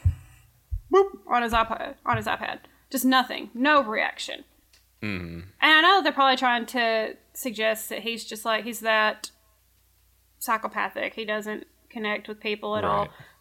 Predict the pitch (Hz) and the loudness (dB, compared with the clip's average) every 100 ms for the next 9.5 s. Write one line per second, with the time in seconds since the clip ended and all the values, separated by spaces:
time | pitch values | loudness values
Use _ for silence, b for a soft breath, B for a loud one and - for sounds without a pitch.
0 | _ 285 311 320 - - 349 330 - - | _ -2 2 2 0 0 2 2 0 -4
1 | 285 247 254 247 226 - 349 440 233 214 | -2 0 -2 -4 -8 -2 0 2 2 0
2 | 247 254 277 240 302 392 - 220 220 214 | -2 -2 -4 -2 2 2 0 -4 -8 -6
3 | 240 330 302 - - - 233 220 - - | -6 -2 -2 -2 -4 -8 -10 -10 -14 -20
4 | _ _ _ _ - - - 214 226 - | _ _ _ _ -14 -12 -6 0 0 -2
5 | _ _ _ 233 208 269 262 226 214 214 | _ _ _ -8 2 4 4 4 0 0
6 | 269 185 160 147 - 370 427 427 370 330 | 2 4 2 2 2 4 4 4 4 4
7 | 320 320 B - - 254 214 262 220 - | 4 2 B -10 -4 -2 0 2 0 -2
8 | - - 247 214 254 311 302 262 254 247 | -4 -4 -6 -2 2 2 2 2 2 2
9 | 233 220 165 135 | -2 -2 -4 -6